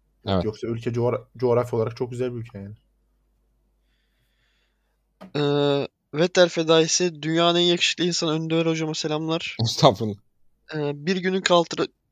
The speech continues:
Speaker 3: kaldıracak olsanız hangi günü kaldırırdınız? Kadınlar günü ve benzeri demiş.
Speaker 2: Bayram kaldırabiliyor muyuz?
Speaker 1: Kaldırabilirsin.
Speaker 2: O zaman elveda on beş Temmuz.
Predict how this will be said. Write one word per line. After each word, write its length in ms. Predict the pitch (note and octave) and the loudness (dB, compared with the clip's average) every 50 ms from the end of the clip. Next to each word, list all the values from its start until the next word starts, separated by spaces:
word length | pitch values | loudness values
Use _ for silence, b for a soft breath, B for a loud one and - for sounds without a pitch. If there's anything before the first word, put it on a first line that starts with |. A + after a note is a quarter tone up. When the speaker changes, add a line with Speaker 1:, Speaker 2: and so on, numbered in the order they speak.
| _ _ - | _ _ -6
Speaker 3:
kaldıracak 580 | - D3 D3 D3 D#3 D#3 E3 E3 F3 E3+ F3 | -2 0 0 2 2 2 2 2 2 0 0
olsanız 420 | E3 D#3+ D3+ - E3 E3+ E3+ - E3 | 0 0 2 2 0 0 0 2 2
hangi 160 | D#3+ D#3+ D#3+ | 0 0 0
günü 220 | D#3 D3+ D3+ D3+ | -2 -4 -4 -2
kaldırırdınız? 760 | - D#3+ C#3+ C#3 C#3 C#3+ C#3 C#3+ C#3+ C3+ B2+ B2 - - - | 2 2 2 2 2 -2 -2 -2 0 -2 -2 -2 -4 -4 -6
Kadınlar 500 | - - - C#3+ C#3 C#3 C#3+ D3 D3 D3+ | -6 -4 -4 -4 -2 -2 -2 0 0 0
günü 420 | C#3+ C#3 C#3 C#3 C#3+ D3 D3+ C#3+ C3+ | 0 -2 -6 -4 -2 -2 -2 -2 -2
ve 140 | C#3 C3 C3+ | -2 -2 0
benzeri 420 | C3+ C3+ C3 B2+ C3+ C3+ C3 B2 | -2 -2 -2 -2 -2 -4 -4 -4
demiş. 460 | B2 A#2+ B2 - - - - - - - _ _ _ _ _ _ _ _ _ _ _ _ _ _ _ _ _ _ _ _ _ _ _ _ _ _ _ _ _ _ _ _ _ _ _ _ _ _ _ _ _ _ _ _ _ _ _ _ _ _ _ _ _ _ _ _ _ _ _ _ _ _ _ _ _ _ _ _ _ _ _ - | -6 -8 -6 -6 -4 -4 -4 -6 -8 -12 _ _ _ _ _ _ _ _ _ _ _ _ _ _ _ _ _ _ _ _ _ _ _ _ _ _ _ _ _ _ _ _ _ _ _ _ _ _ _ _ _ _ _ _ _ _ _ _ _ _ _ _ _ _ _ _ _ _ _ _ _ _ _ _ _ _ _ _ _ _ _ 2
Speaker 2:
Bayram 320 | A#2+ A#2 A#2 B2 C#3 C#3+ C#3+ | 4 6 6 6 6 4 4
kaldırabiliyor 520 | D3 C#3+ C3+ B2+ B2+ C#3 C#3 D3 E3+ D#3+ | 4 2 4 4 4 4 4 4 2 -2
muyuz? 300 | B2 G#2 G2+ - - - _ _ _ _ _ _ _ _ _ _ _ _ _ _ _ _ _ _ _ _ _ _ _ _ _ _ | -2 -4 -8 -10 -16 -20 _ _ _ _ _ _ _ _ _ _ _ _ _ _ _ _ _ _ _ _ _ _ _ _ _ _
Speaker 1:
Kaldırabilirsin. 840 | - G2 G2 F#2+ F#2+ F#2+ F#2+ F#2+ F#2+ F#2 F2+ F2+ - - - G#2+ A#2+ _ _ _ _ _ _ - | -4 -2 0 0 2 2 2 2 2 0 -2 -6 -8 -12 -14 -16 -16 _ _ _ _ _ _ -6
Speaker 2:
O 100 | B2+ A#2 | -4 -2
zaman 320 | A2+ A#2+ A#2 A#2+ B2+ B2+ A#2+ - _ _ _ _ _ - | -2 0 0 0 -2 -4 -6 -12 _ _ _ _ _ -6
elveda 640 | A#2+ A2+ A#2 A#2 B2 A#2+ A2+ B2+ B2+ B2+ B2+ - _ | -4 -2 0 0 0 2 4 6 6 6 4 0 _
on 220 | - A#2 A2+ A2+ A2 | -4 -2 -2 0 -2
beş 180 | A2 A2 - | -4 -4 -6
Temmuz. 440 | - A2 G#2+ G#2+ A2+ A2+ A#2 - - | -10 -12 -12 -10 -12 -14 -14 -18 -20